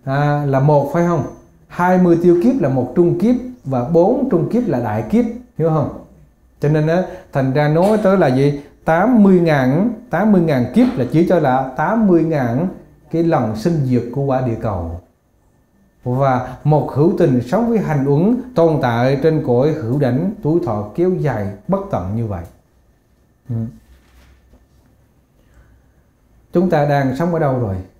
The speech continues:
Xét thọ tưởng hành thức. Ở đâu? Tâm mình thường, thường trụ chỗ nào? Ờ, xét thọ, à, tướng cũng ít phải không? Xét là nhiều. Tại vì á,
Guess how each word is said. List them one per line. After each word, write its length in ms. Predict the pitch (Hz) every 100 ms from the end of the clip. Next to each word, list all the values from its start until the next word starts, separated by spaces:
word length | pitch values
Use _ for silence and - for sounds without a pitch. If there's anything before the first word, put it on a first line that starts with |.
| _ _ _ _ _ _ _ _ _ _ 147 165 190 - - _ - - -
Xét 260 | - 175 175
thọ 140 | 110
tưởng 200 | 113 135
hành 120 | 131 107
thức. 280 | 135 - - _ _ _ _ _ _ -
Ở 100 | 127
đâu? 140 | 117 95 - _ _ _ _ _ _ _ _ _ _
Tâm 220 | 160 156
mình 160 | 131 113 101
thường, 540 | 139 123 110 110 110 110 -
thường 400 | 135 120 110 110 -
trụ 220 | 120 117
chỗ 80 | 117
nào? 220 | 120 98 87 _ _ _ _ _ _ _ _ _ - - - -
Ờ, 220 | 113 113 -
xét 160 | 190 185 - -
thọ, 320 | 110 101 104 - - - -
à, 220 | 113 110 110 - -
tướng 320 | 147 165 190
cũng 120 | 120 160
ít 120 | 214 -
phải 140 | 131
không? 280 | 139 - - - - - _ - -
Xét 240 | - 214 143
là 60 | 117
nhiều. 220 | 117 104 90 - _ _ _ _ _
Tại 120 | 120
vì 260 | 127 127 123
á, 120 | 151